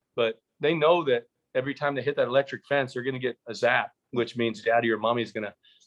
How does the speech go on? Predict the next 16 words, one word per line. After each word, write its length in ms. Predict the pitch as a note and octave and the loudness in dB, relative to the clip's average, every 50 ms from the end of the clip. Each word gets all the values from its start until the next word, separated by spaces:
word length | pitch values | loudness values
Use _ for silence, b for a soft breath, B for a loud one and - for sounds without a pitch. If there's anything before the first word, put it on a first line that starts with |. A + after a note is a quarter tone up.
| b _ | b _
put 120 | - C#3 | 0 0
a 40 | C3 | 2
little 360 | A#2+ B2 A#2+ A#2 G#2+ - - _ _ _ | 4 4 4 4 2 0 -6 _ _ _
spanking 400 | - - - C3+ C3+ C3+ C#3 B2 | -6 0 2 2 2 2 2 0
on 100 | A#2 A2+ | 0 0
their 100 | A2 G#2+ | -2 -2
butt, 280 | A2 B2 B2 C3 C3 - | 2 4 4 4 4 2
but 80 | C3+ | -2
it's 120 | C#3 C#3 - | -2 2 4
always 220 | G3+ G#3 G#3 G3 | 4 4 4 2
gonna 180 | - G3+ G3 E3+ | -2 -6 -8 -8
be 80 | - | -4
followed 240 | - E3+ D#3+ D#3 D#3+ | -2 -2 -2 0 -2
up 100 | D#3+ D#3 | -2 -4
with 100 | C#3+ B2 | -6 -4
love. 300 | A#2+ C3 B2+ B2 A2 G#2 | -2 -2 0 0 -2 -6